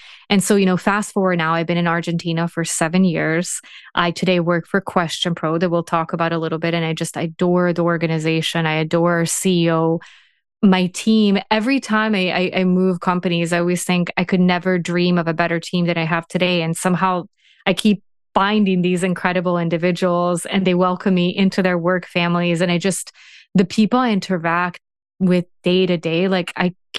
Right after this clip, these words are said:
can't say enough good things about them. Like, my immediate team, people I'm surrounded with. And even though none of them are physically in Argentina, and a lot of them I haven't met personally, um, or in, in, in real life, I haven't been able to give them a huge hug, which is coming one day whenever I see all of them.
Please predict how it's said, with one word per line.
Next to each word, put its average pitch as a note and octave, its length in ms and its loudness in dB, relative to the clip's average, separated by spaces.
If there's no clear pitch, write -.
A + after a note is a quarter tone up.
can't F#3 300 4
say F3+ 180 0
enough E3+ 300 2
good D#3+ 180 -4
things F3 300 0
about F#3+ 300 0
them. G3 180 0
Like, E3+ 220 -2
my E3+ 100 2
immediate F3 560 0
team, F3+ 260 0
people F3 280 -2
I'm E3+ 160 0
surrounded E3+ 580 0
with. F3 240 0
And E3 180 -2
even G#3+ 200 4
though G#3 100 4
none F#3 180 2
of F#3+ 80 2
them F3+ 160 0
are E3+ 100 0
physically F3 800 0
in F#3 160 2
Argentina, E3+ 880 2
and F#3 100 4
a F3+ 60 4
lot F3+ 220 2
of G3+ 80 -2
them F#3+ 120 0
I F3+ 60 0
haven't E3+ 320 -2
met E3 240 -2
personally, E3 1080 -2
um, E3+ 360 -2
or F#3 120 2
in, F3 220 -2
in, F#3 280 0
in G3+ 160 2
real G#3 240 2
life, G3 280 -2
I - 20 2
haven't A3 180 0
been A#3 100 0
able A#3 220 0
to B3 80 -2
give A3 100 -2
them G#3+ 140 0
a G3+ 60 2
huge A3 400 0
hug, F#3 340 0
which F3+ 160 -2
is F#3+ 120 0
coming G#3 380 0
one F3 200 0
day F3 120 2
whenever F3 300 0
I F3 140 0
see F#3+ 280 0
all F3 200 2
of E3+ 100 -4
them. E3 280 -2